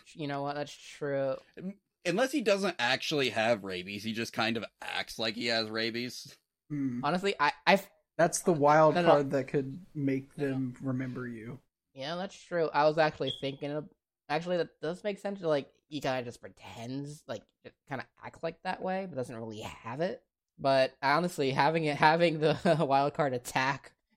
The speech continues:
Speaker 1: 'cause it has rabies is actually kinda funny, honestly. Although I feel like that'd be more of, like, a weakness too.
Speaker 2: Well, you do have two weaknesses coming up,
Speaker 1: Yeah, so
Speaker 2: so,
Speaker 1: I
Speaker 2: uh,
Speaker 1: might make that one.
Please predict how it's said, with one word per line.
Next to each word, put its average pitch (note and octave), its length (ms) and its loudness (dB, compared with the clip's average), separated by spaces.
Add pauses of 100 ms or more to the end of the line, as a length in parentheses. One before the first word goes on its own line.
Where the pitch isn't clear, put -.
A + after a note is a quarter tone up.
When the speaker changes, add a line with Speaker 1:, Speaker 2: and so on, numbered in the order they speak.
Speaker 1:
'cause C#3+ 100 0
it C#3+ 60 -4
has C3+ 200 2
rabies C3 380 0
is B2+ 80 -4
actually C3 300 0
kinda A#2 240 -4
funny, B2 340 -2
honestly. B2 560 -4 (380)
Although C3+ 160 2
I C3+ 100 4
feel A3 140 -2
like G3 140 2
that'd D#3 120 -4
be B2 60 -8
more B2 240 -6
of, A2 60 -4
like, G#2+ 180 -10
a F#2+ 40 -12
weakness G2 500 -16
too. A2+ 420 -6 (400)
Speaker 2:
Well, C3+ 300 0
you B2+ 160 -6
do B2+ 260 2
have D#3+ 260 2
two D#3+ 260 0
weaknesses B2 560 -2
coming G#2+ 280 -4
up, G#2 80 2
Speaker 1:
Yeah, D3+ 200 6
so A2+ 100 0
Speaker 2:
so, D3+ 60 4
Speaker 1:
I D3 160 4
Speaker 2:
uh, - 40 2
Speaker 1:
might D3 200 2
make C#3+ 200 0
that C#3+ 200 2
one. C3+ 340 -2